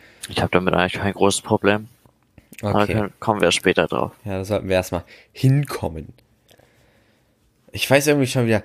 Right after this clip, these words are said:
Speaker 2: ich weiß einfach gar nicht, wie ich eigentlich anfangen will. Bin ich ganz ehrlich mit dir. Weil ich hab hier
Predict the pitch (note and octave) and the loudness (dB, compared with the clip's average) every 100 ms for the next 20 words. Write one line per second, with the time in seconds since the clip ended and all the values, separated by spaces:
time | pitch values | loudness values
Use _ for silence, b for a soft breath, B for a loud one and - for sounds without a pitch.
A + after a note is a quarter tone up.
0 | B - A3+ F3+ C3 A2+ G2 - G#2+ G2 | B 0 2 4 4 2 2 4 4 4
1 | - F#2+ F2+ F2 - F#2 - E2 E2 D#2+ | 0 -4 0 -2 -2 -6 -4 -6 -4 -6
2 | F#2 A2+ G2+ F#2+ E2+ F#2 F2 F2+ - E2+ | -2 -2 0 -2 0 -2 -2 -6 -6 -8
3 | B B B B B - G2+ G#2 G#2+ - | B B B B B 0 4 6 6 2
4 | _ _ _ A#2 D3+ - F#3 | _ _ _ -8 -4 -2 0